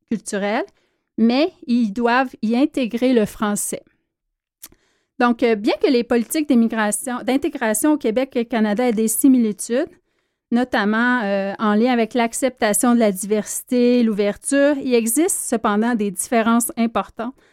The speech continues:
en ce qui concerne, comme on l'a souligné, la promotion de la langue commune, dont le, donc le français au Québec. Cependant, depuis quelques années, il y a un mouvement marqué au Québec vers des politiques de type assimilationniste. On se rappelle la Charte des valeurs, la Loi vingt et un.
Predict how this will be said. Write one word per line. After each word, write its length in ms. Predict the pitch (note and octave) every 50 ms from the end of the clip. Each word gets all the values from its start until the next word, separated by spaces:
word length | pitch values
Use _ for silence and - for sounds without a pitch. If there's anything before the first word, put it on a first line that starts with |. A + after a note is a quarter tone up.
| _ _ _ _ -
en 100 | G#3+ A3+
ce 80 | A#3 -
qui 140 | - -
concerne, 580 | - - A3+ G3+ G3 - - A#3+ A#3 B3 C4+ C#4
comme 180 | C4+ B3 A3+ G#3+
on 60 | G#3+
l'a 160 | G#3 G#3 G#3+
souligné, 560 | G#3 - - A3+ G#3+ G3+ G3+ G3+ A3 B3+ C4+ -
la 140 | - G3 G3
promotion 600 | - - C#4+ C4+ B3+ A#3 A3 G#3+ - - B3 B3+
de 60 | A#3+
la 120 | A#3+ G#3 G3+
langue 260 | G#3 G#3 G#3+ A3+ A3
commune, 500 | - B3+ A3+ G#3 G3 G3 G#3+ A#3+ C4 B3+
dont 160 | G#3 G#3 G#3+
le, 200 | G#3+ G#3+ G#3 A3 -
donc 300 | - G3 G#3+ A3+ A#3 A3+
le 100 | - G#3+
français 440 | A3+ - - A#3 G3+ F#3+ - - A#3+
au 80 | A#3 A3+
Québec. 380 | A3+ - G3+ F3 - - - _ _ _ _ _ _ _ _ _ _ _ _ _ _ -
Cependant, 640 | - - C4 C4 - B3+ G#3 G3+ F#3+ G3+ G#3 A3+ D4 F4 -
depuis 360 | - A3 A3 G#3+ - - D#4 -
quelques 420 | - D#4+ D#4+ D#4+ - C4 B3+ G#3
années, 260 | G#3+ G3+ G3 G#3 A3+
il 80 | C#4+ D4+
y 60 | B3+
a 60 | G#3+
un 80 | G3+ G#3+
mouvement 440 | A3+ B3+ D4 C#4 C4 C4 C4 C4 B3
marqué 400 | A#3 G#3+ G3+ - - - C4 C4
au 100 | B3+ A#3
Québec 440 | - - G3 F3 G#3 A3 A#3 - -
vers 300 | A3+ G#3 A#3 A#3+ C4+ D4
des 180 | A#3+ A3 G#3
politiques 760 | G#3 _ - C#4+ C#4+ C4 A3+ G3 - - - B3 B3 C4+ C#4+ - _ _ _ _ _ _ _ _ _ -
de 120 | A3 A3
type 320 | G#3 G#3 - - B3+ B3+ B3 - -
assimilationniste. 1300 | B3 B3 C4+ - - B3+ A#3+ A3+ A3 G#3 G3+ G#3+ - - A3 G3+ G3 G3 G3 G3+ G#3+ _ - - - - -
On 80 | G#3+ G3+
se 100 | - -
rappelle 360 | - A3 G#3 - A#3 A#3+ B3
la 100 | A#3 G#3+
Charte 300 | - - A#3+ A3+ A3+ -
des 120 | A3 G#3
valeurs, 500 | G3+ G3+ G3 F#3+ F#3+ G3 G3+ G3+ G#3+ A3 A3+
la 140 | A#3 G3+ G3
Loi 200 | G3 G3 G3+ G3
vingt 240 | F#3+ G3 F#3+ - -
et 100 | E3+
un. 40 | F3